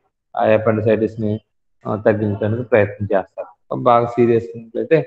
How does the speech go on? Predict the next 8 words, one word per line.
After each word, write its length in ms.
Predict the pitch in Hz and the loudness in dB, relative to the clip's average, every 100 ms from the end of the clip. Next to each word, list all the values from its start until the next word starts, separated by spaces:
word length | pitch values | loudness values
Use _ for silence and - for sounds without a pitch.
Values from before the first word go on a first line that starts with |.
| - _ _ 123 | -6 _ _ -6
ఖచ్చితంగా 380 | 117 - 120 120 | -6 -6 -6 -4
మనం 180 | 117 | -4
సర్జరీ 440 | 113 117 110 110 113 | 0 0 0 0 2
వరకు 440 | 110 104 143 139 - _ _ _ - | 2 0 -2 -4 -6 _ _ _ -4
వెళ్ళవలసినటువంటి 1000 | 113 110 110 110 104 104 104 117 123 107 _ _ _ _ - | -2 0 -2 -2 -4 -6 -4 -6 -8 -12 _ _ _ _ -8
అవసరం 420 | 107 104 107 104 | -8 -6 -6 -4
ఉంటుంది. 580 | 95 101 98 95 98 98 - _ _ _ _ _ _ - | -4 -6 -8 -8 -10 -16 -20 _ _ _ _ _ _ -8
ఓకేనా? 240 | 113 151 | -2 -2